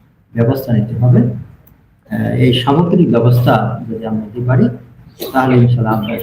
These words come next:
সেই আবার আমাদের পুরনো গৌরব আমরা ফিরিয়ে আনতে পারবো। আল্লাহ তাআলা আমাদের সবাইকে তৌফিক দান করুন এবং সত্যিকারে মুসলমানদের নেতৃত্বহীন অবস্থা থেকে উত্তরে একজন সত্যিকার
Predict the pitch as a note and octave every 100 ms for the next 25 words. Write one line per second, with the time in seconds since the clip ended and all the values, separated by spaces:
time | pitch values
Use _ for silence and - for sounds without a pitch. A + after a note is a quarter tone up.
0 | - A2+ A#2 C3 C3 G#2+ - - - -
1 | _ _ _ A#2 A#2+ B2 B2+ D3+ D3+ C3
2 | A#2+ B2+ B2 A#2+ A2 G#2 - A#2+ A2+ -
3 | - B2 - A3+ - - _ _ _ -
4 | _ D#3 C#3+ C#3+ C#3+ C3+ B2 A#2+ A#2+ -
5 | C3+ D#3 D#3 - B2+ C3+ B2 A#2 G#2 -
6 | - - - - _ _ _ - C3 D3+
7 | E3+ F3 G3+ F#3 G#3 F3 C3+ D#3 D3 C#3+
8 | C3+ C3 C3 E3 - D3 C#3 B2 B2 -
9 | A#2+ B2+ B2+ - - _ _ _ - B2
10 | A#2+ D3+ A#2 C#3+ - - _ _ B2 C3+
11 | B2+ D#3 D#3 E3 D3+ D3 - -